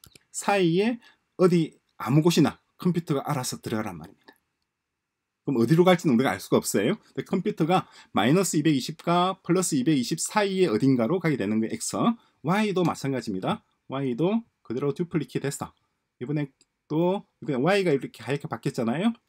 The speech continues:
그죠? 이때 탁 손을 놓으면은 Y 자리에 들어가게 돼요. 이번엔 Y 값은 좀 바꿔주겠습니다. Y는, 어, 제일 작은 값이 백팔십이잖아요. 마이너스 백팔십. 그것을 마이너스 백육십으로 바꿔주고,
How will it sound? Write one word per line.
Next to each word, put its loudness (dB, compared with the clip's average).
그죠? 0
이때 -4
탁 -14
손을 -4
놓으면은 0
Y 0
자리에 -4
들어가게 -2
돼요. -2
이번엔 -2
Y 2
값은 0
좀 -8
바꿔주겠습니다. -6
Y는, 2
어, -2
제일 2
작은 -2
값이 2
백팔십이잖아요. -2
마이너스 -2
백팔십. -2
그것을 -2
마이너스 -4
백육십으로 -2
바꿔주고, -4